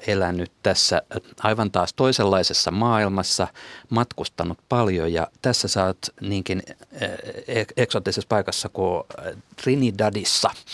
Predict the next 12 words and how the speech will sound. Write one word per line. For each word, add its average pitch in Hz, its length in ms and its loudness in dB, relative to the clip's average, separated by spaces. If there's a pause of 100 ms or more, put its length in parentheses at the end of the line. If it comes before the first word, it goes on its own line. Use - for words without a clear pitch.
(480)
Ja, 92 440 2 (140)
eh, 95 220 2
jonkinlainen 101 540 2
karnevaali 92 680 2
on 98 140 2
meneillään, 95 540 2
koska - 240 -4
tässä 92 260 -2
on 92 80 -4
kyse 90 280 -4 (360)
tanssimisesta, 107 920 0 (220)
ja 98 200 0